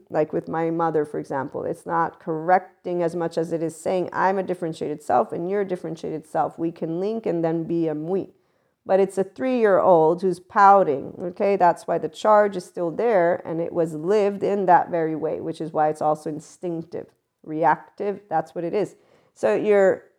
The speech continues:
in time only with the collaboration of the other person able to uncharge it. And so in this case with my lovely mother, okay, as well as my twin.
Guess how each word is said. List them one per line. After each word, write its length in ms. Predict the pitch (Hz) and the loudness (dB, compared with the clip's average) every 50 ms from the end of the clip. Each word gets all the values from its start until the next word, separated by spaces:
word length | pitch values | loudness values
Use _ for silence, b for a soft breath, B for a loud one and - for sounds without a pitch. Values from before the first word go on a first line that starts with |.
| _ _ | _ _
in 220 | - 208 208 196 196 | -4 -2 -2 -2 -2
time 560 | - - 269 269 262 247 226 202 185 180 - - | -2 0 2 4 4 6 4 4 2 0 0 2
only 500 | 165 208 214 220 220 220 208 190 180 180 | 4 6 6 6 6 4 2 2 2 2
with 300 | 165 190 220 240 - - | 2 2 2 2 0 -4
the 80 | 208 | -8
collaboration 1000 | - - 190 180 180 175 170 170 170 160 160 156 151 - - 180 185 202 214 220 - _ - | -2 0 4 6 6 6 6 4 2 0 0 0 -4 -4 -2 -2 -2 -2 -4 -6 -10 _ -10
of 340 | - 160 165 160 - - 160 | -6 -6 -6 -6 -6 -6 -4
the 140 | 165 160 165 | -2 2 2
other 220 | 160 160 170 175 | 2 2 2 0
person 400 | 175 - 196 175 175 - 180 - - | 0 0 -2 -2 -2 -4 -8 -8 -4
able 520 | - 180 190 202 202 - 180 175 170 175 | -2 0 2 2 2 2 4 4 4 2
to 460 | 170 - - 160 147 151 160 165 - - - | 0 -4 -8 -8 -6 -6 -6 -8 -10 -10 -10
uncharge 540 | - 170 160 160 - - 160 156 160 156 | -8 -8 -8 -8 -6 -4 -4 -4 -4 -4
it. 120 | 156 147 - | -6 -8 -8
And 120 | - - | -8 -10
so 160 | - - 143 | -10 -10 -10
in 80 | 151 147 | -10 -10
this 180 | 147 - - _ | -10 -12 -14 _
case 300 | - 151 147 - - - | -14 -12 -12 -12 -12 -16
with 140 | 139 - | -16 -14
my 180 | 147 147 143 151 | -12 -12 -10 -8
lovely 260 | 156 147 - - - | -6 -8 -8 -8 -4
mother, 300 | - 202 220 202 170 - b b b b b b b b b b b b - | 0 2 2 2 0 -2 b b b b b b b b b b b b -14
okay, 480 | - 196 - 233 214 208 220 220 - _ _ _ _ _ _ _ _ _ _ _ _ _ | -12 -6 0 2 2 2 2 0 -6 _ _ _ _ _ _ _ _ _ _ _ _ _
as 240 | - 180 175 165 170 | -8 -6 -6 -4 0
well 180 | 165 151 151 156 | 2 4 4 4
as 140 | 165 170 160 | 4 2 0
my 120 | 151 170 | -4 -6
twin. 400 | 165 - - 208 180 147 - | -4 -4 -2 -2 -2 -2 -4